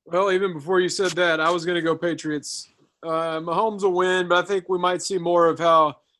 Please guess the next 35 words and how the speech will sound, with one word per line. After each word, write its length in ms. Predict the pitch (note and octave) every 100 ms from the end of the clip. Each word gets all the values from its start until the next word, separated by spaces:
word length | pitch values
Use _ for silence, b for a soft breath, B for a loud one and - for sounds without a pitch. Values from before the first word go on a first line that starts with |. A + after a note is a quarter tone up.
| _ -
uh, 240 | D#3+ D#3+
the 80 | D3+
Chargers 420 | C#3+ F3+ E3+ D#3+
played 280 | - D#3+ D3
him, 160 | D3 C#3+
and 80 |
he 80 | C#3+
needed 300 | D#3 D#3 D3
some 180 | - D3
late-game 480 | D3+ D#3 D3 D3+ C#3+
heroics. 680 | D3 C#3+ C#3 C3+ - - - _ _ _
I 80 | D3
see 220 | D3 F3+ E3
him 280 | D#3 D#3
maybe 380 | D#3 D#3+ D3+ C#3+ _ -
last-second 600 | F3 F3 - F#3+ F3 D3
field 260 | F#3 E3+
goal 220 | E3+ E3+
or 100 | E3
even 220 | E3 D#3+ D#3
getting 180 | E3
a 40 | D3+
push 260 | F3 D#3
here 180 | - D#3
if 100 | C#3
it's 140 | C#3 -
seven, 360 | D3+ C3+ C3+
but 120 | C3+
I 100 | C#3 C#3+
think 200 | E3 D3
the 80 |
Patriots 400 | C3+ D#3 C#3+ C#3
keep 160 | - C#3+
it 60 | C#3
close. 380 | C#3 B2+ -